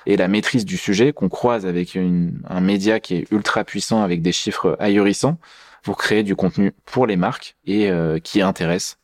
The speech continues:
toujours et encore les gens. Voilà, ça c'est le truc, euh, qui est carré et qu'on, et qu'on dit, euh, tout le temps. Ensuite, l'autre point, euh, qu'on fait aussi, euh, chez Combini, c'est-à-dire qu'on crée du contenu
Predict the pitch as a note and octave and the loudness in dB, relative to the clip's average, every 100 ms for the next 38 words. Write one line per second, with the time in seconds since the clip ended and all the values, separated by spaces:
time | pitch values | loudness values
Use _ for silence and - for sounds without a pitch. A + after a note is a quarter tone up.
0 | _ - F#2+ F2 F2+ - _ F#2+ E2 F2 | _ -8 -4 -2 -2 -4 _ -2 -2 -2
1 | E2 - _ F2 E2+ D#2+ - _ D#2+ - | -4 -8 _ -2 0 0 -4 _ -6 -6
2 | _ - E2 - E2+ D#2+ - F2 - D#2 | _ -12 -12 -4 -4 -2 -4 -6 -4 -8
3 | D#2 - E2 E2 E2 F#2 D#2+ - - - | -10 -12 -6 -2 0 0 -2 -8 -10 -12
4 | - - F2+ E2 F2+ - E2+ - - - | -10 -2 -2 0 -2 -4 -12 -18 -20 -20
5 | - - - - G2+ D3 - A2 A#2+ - | -20 -20 -10 -8 -2 -2 -2 2 2 2
6 | - C3 C3 F#2 F#2 F2 E2+ F2 G2 - | 0 2 2 2 0 0 0 0 -2 0
7 | B2 A2+ - A#2+ F#2 - - F#2 G2+ D3+ | 2 2 2 2 2 0 0 2 4 2
8 | - F2+ A2 - F2+ - B2+ G#2+ G#2 - | 2 0 0 0 0 2 2 2 2 2
9 | G#2 G2 | 0 0